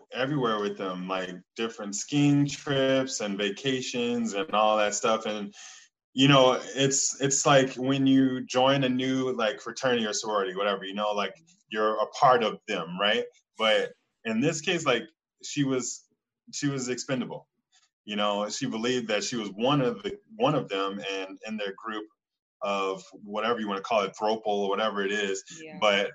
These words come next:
Speaker 1: it just, yeah, she was expendable. And I just felt like her story definitely showed, uh, a different part of, especially Ghislaine, but, um, how things went down in there. Like, they're tag teaming these girls. It's crazy.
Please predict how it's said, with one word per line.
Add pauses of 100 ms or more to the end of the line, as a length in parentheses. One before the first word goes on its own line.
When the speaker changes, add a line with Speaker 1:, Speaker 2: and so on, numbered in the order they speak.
(220)
Speaker 1:
it
just,
yeah,
she
was
expendable. (300)
And
I
just
felt
like
her
story
definitely
showed, (240)
uh,
a
different
part
of, (120)
especially
Ghislaine,
but, (640)
um,
how
things
went
down (300)
in
there.
Like,
they're (160)
tag
teaming
these
girls. (400)
It's
crazy.